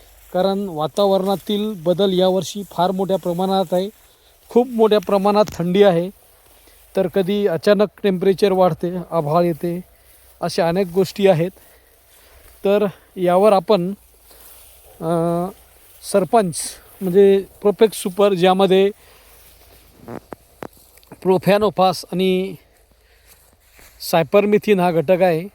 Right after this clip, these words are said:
यामध्ये काही ठिकाणी खोडकिळीचासुद्धा प्रादुर्भाव असू शकतो, रस शोषक किळी, तर, अ, त्यावर त्याचा उपयोग होईल. हे आपण प्रतिपंप फक्त पस्तीस एम एल वापरलं. यासोबत बुरशीनाशक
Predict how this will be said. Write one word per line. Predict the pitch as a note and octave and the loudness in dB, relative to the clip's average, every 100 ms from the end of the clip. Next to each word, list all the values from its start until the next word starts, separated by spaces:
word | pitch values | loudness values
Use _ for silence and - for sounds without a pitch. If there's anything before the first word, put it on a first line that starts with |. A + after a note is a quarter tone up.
| _ F#3 | _ -4
यामध्ये | E3+ F#3 F#3 F3+ | 0 2 2 0
काही | F3+ G3 | 2 2
ठिकाणी | F3+ F3 - F3+ F#3 - | 0 -6 -6 -2 -2 -6
खोडकिळीचासुद्धा | E3 F3+ D#3 F#3 E3+ G3+ - E3 F3+ | -4 -4 -2 -4 0 -2 -2 -2 -2
प्रादुर्भाव | F#3 E3+ F3+ E3+ E3+ | 0 0 0 0 0
असू | E3+ F#3 | -2 -4
शकतो, | D#3+ - F3 D3+ _ _ _ _ - | -8 -6 -6 -6 _ _ _ _ -6
रस | E3+ F#3+ - | -2 -2 0
शोषक | F3+ - F3+ - | -4 -2 -4 -2
किळी, | F#3+ G3 G3 _ _ _ _ - | -2 -2 -4 _ _ _ _ 2
तर, | F#3 F3+ F3+ | 4 4 2
अ, | E3+ - _ _ | -2 -8 _ _
त्यावर | F3+ E3+ F#3+ | 0 2 2
त्याचा | F#3 F#3 G3 | 0 0 2
उपयोग | F#3+ F3+ G3 | 0 2 2
होईल. | E3 F#3 G#3 - _ _ _ _ - | 4 0 -2 -10 _ _ _ _ -2
हे | |
आपण | F#3+ F3+ G#3 F3+ | 0 2 0 0
प्रतिपंप | F#3+ D3 F#3+ G3 G3 G3 - | -4 -4 -2 -2 0 -2 -4
फक्त | C#3+ - E3+ | -6 -4 -2
पस्तीस | F#3+ - A#3+ G#3 | -2 -2 -4 0
एम | G3+ | 0
एल | G3+ | 4
वापरलं. | F#3+ E3 F3+ E3 G3 - _ _ _ _ - | 4 4 2 2 -2 -4 _ _ _ _ -4
यासोबत | F#3 G3 F#3+ F#3 G3+ | 2 2 2 -2 -2
बुरशीनाशक | E3 F#3+ - G#3+ G3+ F3+ G#3 | -2 -4 0 0 2 2 0